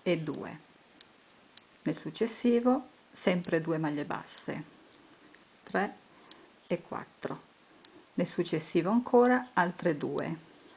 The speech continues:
cinque e sei.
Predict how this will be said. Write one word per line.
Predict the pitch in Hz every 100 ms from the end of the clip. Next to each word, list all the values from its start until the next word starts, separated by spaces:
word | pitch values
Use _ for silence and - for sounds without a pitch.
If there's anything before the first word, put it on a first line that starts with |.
| - -
cinque | - - 233 247 247 254 254 - - - - - - - - - - - -
e | 190
sei. | - - 135 143 151